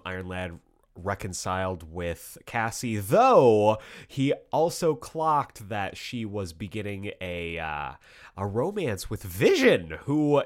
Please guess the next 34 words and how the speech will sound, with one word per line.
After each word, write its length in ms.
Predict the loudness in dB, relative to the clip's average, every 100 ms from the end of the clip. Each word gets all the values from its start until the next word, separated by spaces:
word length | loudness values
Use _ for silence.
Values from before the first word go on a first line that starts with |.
| -2 -6
in 460 | -4 -4 -6 -8 -8
the 140 | -8
same 320 | -6 -4 -4 -4
way 180 | -4
that 260 | -2 -4 -4
Vision 440 | -4 -4 -4 -6
was 380 | -4 -2 -2 -6
originally 400 | -6 -8 -6 -8
created 380 | -8 -6 -6 -6
from 120 | -10
the 80 | -10
brainwaves 680 | -6 -6 -4 -4 -4 -6 -8 -10
of 160 | -10
Wonder 280 | -4 -2 0
Man, 340 | 0 0 -4 -8 -14 -10
this 180 | -2 -2
teenage 460 | -2 -6 -2 -2 -2
Vision 340 | -4 -4 -4
was 140 | -6 -8
created 340 | -6 -6 -6
from 180 | -8 -10
Nathaniel's 520 | -8 -6 -6 -6 -8 -6
own 300 | -6 -4 -6
brainwaves. 640 | -6 -8 -10 -12 -14 -10
So, 420 | -4 2 2 2 -4 -20 -12 2
history 500 | 2 4 2 2 2
repeating 460 | 0 0 -2 0
itself 400 | 0 2 2 2 2
all 200 | 2 2
over 180 | 0
the 80 | -2
place, 560 | -4 -2 0 2 0 -4 -4
and, 360 | -2 -2 -2 -2
um, 520 | -2 -2 -4 -8 -12